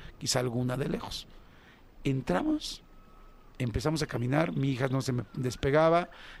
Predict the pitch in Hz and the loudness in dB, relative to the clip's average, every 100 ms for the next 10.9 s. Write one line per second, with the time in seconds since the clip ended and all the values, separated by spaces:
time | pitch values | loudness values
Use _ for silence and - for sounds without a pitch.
0 | - 127 - 135 127 127 131 131 127 135 | -8 -4 0 0 2 2 2 2 0 -2
1 | 139 175 160 165 - - - - 131 135 | 0 2 2 2 0 -12 -20 -2 0 2
2 | 143 131 139 139 - 120 123 135 139 131 | 2 2 0 0 -2 -2 0 0 0 2
3 | 139 131 139 131 - 135 131 123 131 143 | 0 2 0 -2 -2 -2 -2 -2 -2 -2
4 | 131 135 117 110 147 139 135 143 123 131 | -2 -2 -6 -2 -2 -2 -4 -4 0 0
5 | 127 123 113 - - - 143 - 135 139 | 0 -2 -6 -12 -10 0 0 0 -2 -2
6 | 131 135 147 - - - - - - - | 0 0 -2 -6 -20 -20 -18 -18 -18 -8
7 | 135 143 156 165 - 202 233 349 294 - | 0 2 2 0 -2 0 2 0 -2 -10
8 | - - - - - - - - - - | -20 -20 -20 -20 -20 -20 -18 -18 -18 -4
9 | - 180 196 196 170 - 156 143 180 185 | 2 4 4 2 0 -2 0 2 2 0
10 | - - - - - - 156 156 | -4 -20 -20 -20 -20 -4 2 4